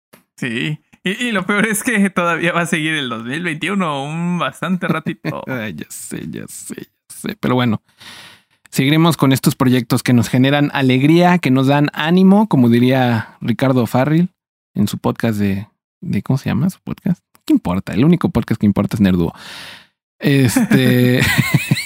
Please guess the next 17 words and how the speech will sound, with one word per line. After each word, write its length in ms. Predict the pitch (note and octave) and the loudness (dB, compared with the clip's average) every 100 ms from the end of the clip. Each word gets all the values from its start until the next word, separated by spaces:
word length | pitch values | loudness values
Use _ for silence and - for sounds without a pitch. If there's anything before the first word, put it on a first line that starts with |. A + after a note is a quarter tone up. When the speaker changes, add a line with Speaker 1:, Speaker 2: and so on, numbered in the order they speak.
| F3 - | -4 -2
Speaker 2:
<laughs> 800 | - _ - - - - - - | -4 _ -16 -14 -14 -16 -8 0
pero 180 | D3 | 2
pues 200 | D3+ D#3+ | 4 4
sí, 200 | E3 D3 - - | 6 4 2 -2
seguiremos 440 | C3 C#3 C#3+ C#3 | 2 4 4 2
con, 240 | - B2 G#2+ | 2 2 2
con 140 | A#2+ | 2
estos 220 | B2 B2+ | 0 0
proyectos 320 | A2 A2 - | 0 0 -2
que 100 | - | 0
nos 140 | G2+ G#2 | 2 4
dan 160 | G#2+ | 4
ánimos 420 | G#2+ G#2+ G2+ G2+ - | 4 4 4 2 -2
en 140 | - G#2+ | 2 2
estos 260 | - - | 2 -4
tiempos 320 | G2 F#2 - | -2 0 -2
de, 240 | E2 E2 | -4 -8